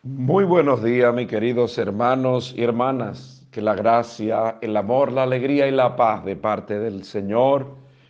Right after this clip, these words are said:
sea con ustedes en este día. En esta mañana, pues, damos gracia al Señor y nos levantamos en su nombre. Y en el clarear de este nuevo día,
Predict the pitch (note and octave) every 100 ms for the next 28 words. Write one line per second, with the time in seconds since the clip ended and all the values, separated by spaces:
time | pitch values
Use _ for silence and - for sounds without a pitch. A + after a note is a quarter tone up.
0 | _ - E3+ E3 B2+ - G#2+ G#2 - A#2+
1 | A2+ A2 G#2+ G#2 - G#2+ F#2+ B2 F3 -
2 | C#3+ C3 A2 G2 D#2+ - - - _ _
3 | _ _ _ _ _ _ _ B2+ D3 C#3
4 | C3 G#2+ G#2 A2+ A#2 A2+ A2 A2 A2 G#2+
5 | A2 G#2+ F2 G#2+ C3+ - A2 G#2+ F#2+ F#2
6 | - F2 G2+ A#2 A#2+ A#2 - _ _ _
7 | _ _ C3+ C#3 C3+ B2 B2+ B2 A2 G#2+
8 | C3 C3 B2+ A#2+ - - A#2 A2 G#2+ G#2
9 | - G#2+ G2 G2 G2 F#2 F2+ F2+ F2 -
10 | _ _ _ _ _ A2 G#2+ G2+ F#2+ G2
11 | G#2+ G#2+ A#2+ C3+ C3 A#2+ B2 - A#2+ A2
12 | B2+ D#3+ D3 C#3+ A2 F#2+ F#2+ F#2+ F2+